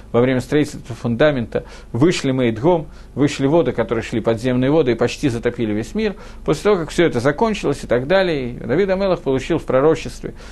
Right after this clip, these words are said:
о том, что он не сможет построить храм, и храм построит его сын Шламо.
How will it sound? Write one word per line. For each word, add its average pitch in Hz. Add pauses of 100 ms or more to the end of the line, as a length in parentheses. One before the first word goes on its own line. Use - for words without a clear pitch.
(160)
о 120
том, 160
что 147
он 139
не 135
сможет 196
построить 170
храм, 135
и 110 (200)
храм 151
построит 123
его 107
сын 117
Шламо. 196